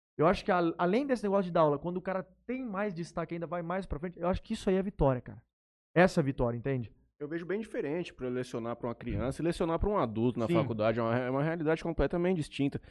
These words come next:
Speaker 2: Tem essa questão da magia, de formar
Speaker 1: Então,
Speaker 2: a
Speaker 1: eu quero
Speaker 2: pessoa
Speaker 1: isso,
Speaker 2: e tudo
Speaker 1: entendeu?
Speaker 2: mais.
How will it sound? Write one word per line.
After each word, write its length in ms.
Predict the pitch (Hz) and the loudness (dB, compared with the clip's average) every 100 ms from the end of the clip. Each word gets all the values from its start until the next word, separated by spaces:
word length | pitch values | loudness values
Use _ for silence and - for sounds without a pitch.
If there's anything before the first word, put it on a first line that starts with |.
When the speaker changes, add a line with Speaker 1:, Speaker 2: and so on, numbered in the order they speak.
| - | -4
Speaker 2:
Tem 80 | 156 | -2
essa 120 | 160 | 0
questão 200 | 175 196 | -2 -2
da 80 | 180 | -2
magia, 460 | 151 117 107 143 127 | 0 -2 0 0 0
de 60 | |
formar 280 | - 117 117 | 2 2 4
Speaker 1:
Então, 60 | 165 151 | 4 6
Speaker 2:
a 20 | |
Speaker 1:
eu 40 | |
quero 160 | 117 214 | 4 4
Speaker 2:
pessoa 160 | 269 131 | 2 2
Speaker 1:
isso, 100 | 131 | 2
Speaker 2:
e 40 | |
tudo 100 | 131 107 | 0 -2
Speaker 1:
entendeu? 180 | 104 - | 0 0
Speaker 2:
mais. 240 | 123 101 | 0 -4